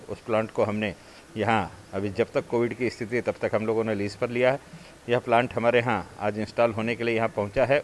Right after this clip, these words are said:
उसी को देखने के लिए मैं यहाँ आया था। ये तेरह के एल का plant यहाँ जब commissioning हो जाएगा, करीब करीब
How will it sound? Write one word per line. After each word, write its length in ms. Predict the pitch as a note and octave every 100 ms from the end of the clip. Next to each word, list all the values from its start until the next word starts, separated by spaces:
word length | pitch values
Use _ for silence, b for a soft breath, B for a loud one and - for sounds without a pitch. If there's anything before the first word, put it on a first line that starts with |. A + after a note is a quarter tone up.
| -
उसी 200 | - D#3
को 140 | D#3
देखने 320 | A#2+ A2+ B2+
के 120 | A#2
लिए 60 | A2+
मैं 100 | A2
यहाँ 160 | G2 G#2
आया 180 | G2+ G#2+
था। 140 | C3 B B B B B -
ये 40 |
तेरह 280 | C3 B2+ B2+
के 120 | C3+
एल 140 | C3+ C3
का 120 | C#3
plant 300 | B2+ B2+ C3+
यहाँ 340 | A#2+ B2+ G2+ - - - B B B B - - - - A2+
जब 160 | A#2
commissioning 480 | A#2+ A#2 A#2+ C#3 C3+
हो 140 | A2
जाएगा, 320 | B2 B2+ F2+ D#2 - - - - - -
करीब 200 | C3+ D#3 -
करीब 240 | D#3 E3